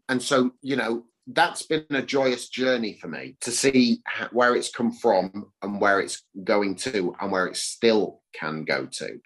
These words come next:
And to be a part of that, which I have been for, for t-, I'm not saying I've, I've just been on the outside looking in, but you feel a little bit part of it. And so that's where my love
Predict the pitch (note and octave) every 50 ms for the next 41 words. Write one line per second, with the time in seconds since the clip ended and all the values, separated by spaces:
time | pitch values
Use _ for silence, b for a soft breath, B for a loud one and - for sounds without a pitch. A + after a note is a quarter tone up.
0 | _ _ - C3+ C3+ B2+ - - D3+ D3 C3+ - - - G#3 A#3 B3 A#3+ - D#3+
1 | A#2 - - - D2+ B1 C2+ - - _ _ C#3 E3 F3+ E3+ E3+ D3+ F3 A3+ B3+
2 | B3+ B3+ B3 - - - A#2 F2+ F2 - - A#2+ A2 G2 - - - A#2 A#2 -
3 | - F3+ G#3 E3+ G#2 - - - G#2 G#2+ G2+ F#2 F#2+ - - - - - - -
4 | - _ _ _ - G2 G2+ F#2 F2+ - F2 E2+ - - F#2 F2+ E2+ D#2 - -
5 | F#2+ G2 F#2+ F#2 F#2 F#2 F#2+ G2 - - - F#2 F2 D2+ E2+ F#2 F2+ - F#2 F#2
6 | G#2 C#3+ F#3 E3+ F#3 - - - - C3+ D3+ E3+ E3+ - - A#3+ A#3 G#3+ F#3 D#3+
7 | C3 A#2 A2 G2+ - G2+ F2+ F#2 - - - G#2 F#2+ D2+ C2+ - - D#2 - -
8 | E2 G#2 - - - B2 B2+ B2 B2 A#2+ - - C3+ C3+ C3 B2+ A#2 D3+ C3+ -
9 | - - - C3+ B2+ B2 A#2+ A#2 B2 B2 A#2+ B2 B2 A#2+ A2+ -